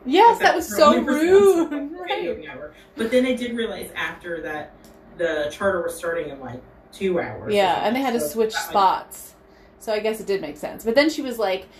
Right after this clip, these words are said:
Speaker 1: "She only gave me, like, ten minutes." And I was like, "Wait, but you also only gave her an hour. Like, what's happening?" <laughs>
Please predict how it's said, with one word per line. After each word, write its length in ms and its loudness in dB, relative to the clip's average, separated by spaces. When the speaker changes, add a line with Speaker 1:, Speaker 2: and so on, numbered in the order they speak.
Speaker 1:
"She 260 -4
only 240 6
gave 180 4
me, 80 6
like, 220 0
ten 320 4
minutes." 320 4
And 80 -4
I 20 -2
was 60 -2
like, 100 -4
"Wait, 160 -8
but 80 -8
you 180 -4
also 320 0
only 200 0
gave 200 0
her 120 0
an 60 -4
hour. 280 -2
Like, 240 -4
what's 500 -6
happening?" 540 -8
<laughs> 140 -8